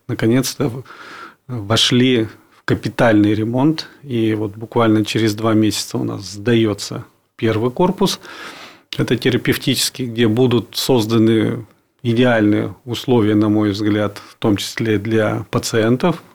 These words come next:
Это палаты на два человека, это в каждой палате свой отдельный санузел. Это каждая палата будет оборудована системой вентиляции и кондиционирования, и отличные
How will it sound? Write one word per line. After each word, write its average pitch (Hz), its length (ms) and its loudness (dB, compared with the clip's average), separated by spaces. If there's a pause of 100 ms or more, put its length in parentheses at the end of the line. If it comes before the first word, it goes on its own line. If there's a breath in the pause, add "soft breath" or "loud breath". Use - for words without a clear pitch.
Это 120 200 -6
палаты 117 420 0
на 107 140 -2
два 110 260 0
человека, 123 680 -2 (100)
это - 200 -10
в - 40 -12
каждой 107 380 -2
палате 113 640 -2 (580)
свой 120 380 2
отдельный 107 520 2
санузел. 127 840 2 (800 loud breath)
Это 117 600 2
каждая 110 360 2
палата 113 440 0
будет 107 360 -2
оборудована 110 680 2
системой 110 520 0
вентиляции 107 640 0
и - 20 -6
кондиционирования, 135 1120 2 (420 loud breath)
и 127 120 2
отличные 113 680 0